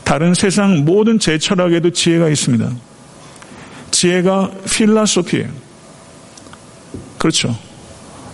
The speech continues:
그 철학이 필라소피예요. 지혜를 사랑하는 학문이에요. 거기에도 지혜가 있어요. 그러나 세상 지혜는요, 난파하는 지혜입니다.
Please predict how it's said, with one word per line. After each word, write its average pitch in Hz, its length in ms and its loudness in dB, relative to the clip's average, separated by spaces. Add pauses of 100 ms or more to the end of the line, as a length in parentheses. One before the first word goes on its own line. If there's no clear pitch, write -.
(140)
그 - 80 0 (140)
철학이 202 480 2
필라소피예요. 202 720 0 (300)
지혜를 160 460 2
사랑하는 214 540 2
학문이에요. 190 380 4 (1200)
거기에도 202 560 2 (240)
지혜가 220 440 2
있어요. - 300 0 (1000)
그러나 170 260 0
세상 247 460 0
지혜는요, 175 680 2 (200)
난파하는 202 920 2
지혜입니다. 127 600 0